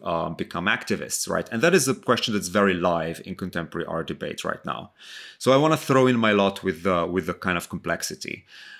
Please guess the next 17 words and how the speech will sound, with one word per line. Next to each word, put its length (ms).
Um, 300
and 100
I 60
think 340
one 260
thing 180
that 160
this 220
achieves 720
is 160
that 140
it 180
enables 840
a 60
kind 380
of 80
thinking 800